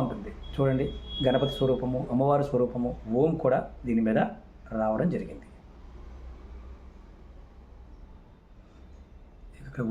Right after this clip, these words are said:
ఓం చూడండి, ఇది ఒకటే ముఖం. చూడండి పైన అక్కడ వరకు చాగిపోయింది, కింద ఇక్కడ వరకు చాగిపోయింది. చాలా అరుదుగా దొరుకుతుంది. ఏకముఖి కంటికి,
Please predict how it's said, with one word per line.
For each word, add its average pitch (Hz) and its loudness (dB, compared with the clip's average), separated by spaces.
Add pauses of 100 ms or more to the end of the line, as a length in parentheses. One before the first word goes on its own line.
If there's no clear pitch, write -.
ఓం 120 0
చూడండి, 101 0 (1600)
ఇది 131 -4 (180)
ఒకటే 127 -2
ముఖం. - -8 (1400)
చూడండి 127 0 (120)
పైన 117 2 (800)
అక్కడ - -4
వరకు 120 -2
చాగిపోయింది, 120 -2 (800)
కింద 151 4 (880)
ఇక్కడ 131 0
వరకు 120 2
చాగిపోయింది. - -6 (640)
చాలా 123 4 (220)
అరుదుగా 165 4 (580)
దొరుకుతుంది. 139 0 (540)
ఏకముఖి 185 4
కంటికి, 139 2